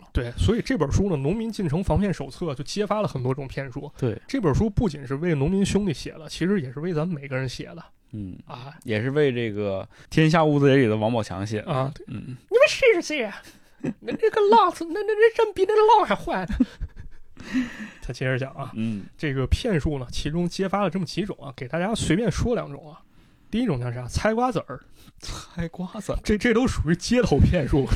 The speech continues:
Speaker 2: <laughs>
Speaker 1: 这是，嗯。
Speaker 2: 这咋整啊？不知道见没见过啊？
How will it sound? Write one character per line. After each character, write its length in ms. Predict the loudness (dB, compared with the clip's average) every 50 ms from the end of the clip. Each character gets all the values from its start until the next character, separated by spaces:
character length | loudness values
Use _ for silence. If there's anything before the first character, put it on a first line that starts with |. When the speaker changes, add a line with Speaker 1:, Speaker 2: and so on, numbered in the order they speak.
| 0 0
Speaker 2:
<laughs> 160 | -2 -6 -6 -4
Speaker 1:
这 160 | 0 2 2
是， 160 | 2 2 -2 -6 -8 -10 -12 -14 -16 -18 -20 -20 -20 -20 -14 -6 -2
嗯。 680 | 0 2 4 4 4 2 2 2 0 0 -2 -2 -4 -6 -10 -14 -14 -14 -16 -20 -20 -20 -20 -10
Speaker 2:
这 180 | -4 0 0 0
咋 220 | 0 0 0 0
整 100 | 0 -2 -2
啊？ 200 | -4 -10 -10 -8 -2
不 100 | 0 0
知 60 | 2
道 120 | 4 2 2
见 200 | 2 0 0 0
没 100 | 0 0
见 220 | 0 -2 -2 -4
过 120 | -8 -12 -16
啊？ 80 | -18